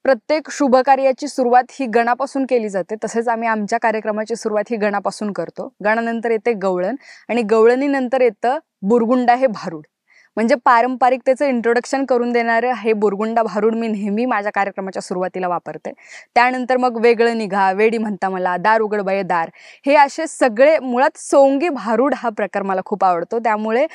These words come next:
मी हे असे सोंग घेत घेत समाजापर्यंत पोहोचण्याचा प्रयत्न करते, ज्यामध्ये वास्तवदर्शीपणा जास्ती दाखवता येतो असं मला वाटतं. त्यामुळे हे सगळे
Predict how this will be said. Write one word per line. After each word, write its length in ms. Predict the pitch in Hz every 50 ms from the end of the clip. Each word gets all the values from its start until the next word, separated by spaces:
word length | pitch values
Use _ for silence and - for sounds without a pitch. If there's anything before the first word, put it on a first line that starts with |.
| - - _ -
मी 120 | 233 262 285
हे 120 | 285 262
असे 200 | 262 - 320 311
सोंग 380 | - - - 262 247 247 247 277
घेत 280 | 277 233 254 269 262
घेत 220 | 214 226 208 254 262 -
समाजापर्यंत 580 | - 262 233 226 226 233 214 233 226 233 226 233
पोहोचण्याचा 540 | 247 226 220 220 202 - 214 202 196 196 196
प्रयत्न 320 | - 185 180 175 - 185 160
करते, 300 | - 160 156 - 196 226
ज्यामध्ये 460 | 233 240 226 226 233 226 202 262 302 349 - - - - _ _ -
वास्तवदर्शीपणा 920 | - 208 226 240 240 - - - 349 349 349 339 311 - 339 - 339 330 339
जास्ती 280 | 302 294 - - - 277
दाखवता 360 | 269 254 - - 269 240 247
येतो 160 | 240 226 254
असं 200 | 240 226 - 240
मला 180 | 220 202 196 190
वाटतं. 320 | 185 147 - _ - - _ _ _ _ _ _ _ -
त्यामुळे 520 | 226 233 240 247 254 262 262 277 285 302 294 - - _ - -
हे 60 | 247
सगळे 500 | - - 277 254 233 269 277 285 294